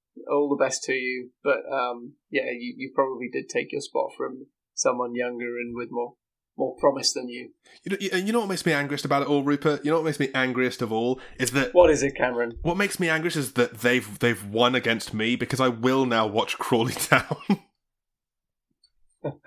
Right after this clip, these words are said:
Speaker 2: If,
Speaker 1: Yeah,
Speaker 2: if, if only
Speaker 1: reasonable.
Speaker 2: to, like, try and see if he's not, not good enough and, like, be there, sat on the sofa, like, "Yeah, he shouldn't be <laughs> playing." And if he's great, then I'll be like, "Hey, you know, fair enough." But I will now watch Crawley Town more than I would have.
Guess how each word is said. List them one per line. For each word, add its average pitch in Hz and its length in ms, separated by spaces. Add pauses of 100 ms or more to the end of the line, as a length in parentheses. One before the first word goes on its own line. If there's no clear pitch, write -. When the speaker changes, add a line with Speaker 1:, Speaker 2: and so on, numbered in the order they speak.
(800)
Speaker 2:
If, - 300 (160)
Speaker 1:
Yeah, 151 240
Speaker 2:
if, 165 160
if 147 120
only 170 280
Speaker 1:
reasonable. 151 60
Speaker 2:
to, 156 120
like, 139 240
try 127 380
and 120 200
see 120 360
if 117 100
he's 113 180
not, 113 320
not 117 220
good 110 160
enough 117 260
and, 107 120
like, 104 200 (240)
be 123 240
there, 107 300
sat 120 200
on 110 60
the 110 60
sofa, 113 260
like, 101 280
"Yeah, 98 140
he 90 60
shouldn't 101 280
be 104 80
<laughs> - 0
playing." - 420 (340)
And 196 80
if 208 120
he's 123 100
great, 127 320
then 101 220
I'll 104 100
be 98 140
like, 87 180
"Hey, 98 240 (140)
you 98 120
know, 90 120
fair 98 240
enough." 107 260
But - 240
I 120 120
will 117 280
now 107 220
watch 104 260
Crawley 107 280
Town 104 240
more 104 180
than 104 80
I 101 60
would 120 120
have. 104 160